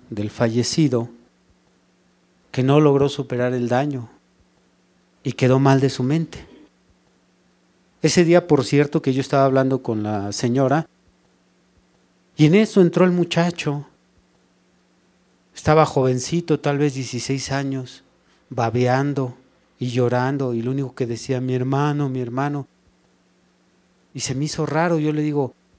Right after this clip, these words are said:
"¿Cuánto tiempo tiene que lo atropellaron?". Dice,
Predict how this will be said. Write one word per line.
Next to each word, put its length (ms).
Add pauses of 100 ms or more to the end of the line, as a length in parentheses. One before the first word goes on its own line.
(920)
"¿Cuánto 300
tiempo 300
tiene 200
que 140
lo 80
atropellaron?". 720
Dice, 480